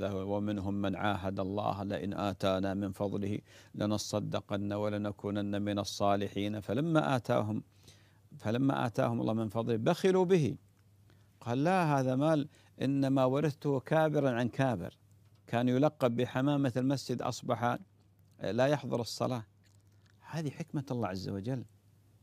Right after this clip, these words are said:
فلذلك أنت لابد أن تفسر كل حدث يمر عليك في ح-، في حياتك تفسير إيماني، وأن تقول بأن الله تعالى الذي خلقني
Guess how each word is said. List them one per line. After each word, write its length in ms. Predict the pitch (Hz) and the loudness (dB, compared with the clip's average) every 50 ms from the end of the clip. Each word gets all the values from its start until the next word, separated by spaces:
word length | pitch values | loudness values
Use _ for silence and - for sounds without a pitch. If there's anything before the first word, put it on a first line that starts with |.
| _ _ _ - - _ _ _ - | _ _ _ -20 -20 _ _ _ -8
فلذلك 800 | - - - 101 101 101 139 156 165 160 139 - 123 107 - - - _ _ _ _ _ - - - | -8 -4 -2 -2 0 0 2 2 2 0 -2 -2 -4 -4 -4 -6 -12 _ _ _ _ _ -16 -8 -8
أنت 180 | 110 - - | -8 -6 -2
لابد 340 | 117 151 185 185 185 175 - | -2 0 0 0 0 -2 0
أن 180 | - 127 120 - | -2 -4 -4 -4
تفسر 520 | - 117 - 190 - - - - 131 110 | -6 -6 -6 -6 -6 -6 -6 -6 -6 -6
كل 260 | - - - 214 185 | -6 -4 -4 -4 -4
حدث 400 | - - 160 131 110 101 90 - - - _ _ - _ _ _ _ - - | -2 0 0 2 2 2 -2 -2 -10 -20 _ _ -20 _ _ _ _ -12 -4
يمر 260 | 113 113 120 139 135 | -2 0 2 2 2
عليك 300 | 120 107 120 135 135 123 | 2 2 2 2 0 0
في 160 | - - 117 104 | 0 -2 -4 -4
ح-، 200 | - - - - | -4 -8 -10 -6
في 180 | - 107 104 | -4 -4 -4
حياتك 480 | - - 90 85 80 78 90 - 98 - _ - _ _ _ - | -2 0 0 0 0 -2 -2 -6 -8 -10 _ -20 _ _ _ -10
تفسير 340 | 113 107 - - 156 151 139 | -10 -8 -6 -4 -2 -2 0
إيماني، 560 | - 135 127 135 151 165 151 110 - - - - _ _ _ _ _ _ _ _ _ _ - | 0 0 2 2 2 2 0 -2 -4 -8 -12 -18 _ _ _ _ _ _ _ _ _ _ -8
وأن 200 | - 101 101 - | -8 -6 -6 -6
تقول 280 | 123 - - 156 143 | -6 -4 0 0 0
بأن 320 | 120 113 117 101 120 120 120 | 2 0 -2 0 0 0 0
الله 200 | 123 131 123 113 | 0 -2 -2 -2
تعالى 300 | - - 98 107 104 101 | -4 -4 -4 -2 -2 0
الذي 300 | 101 101 107 107 117 110 | 0 0 0 0 0 -2
خلقني 640 | - - 113 120 113 - - 90 82 76 67 - | 2 2 2 2 2 0 0 -4 -4 -2 -4 -6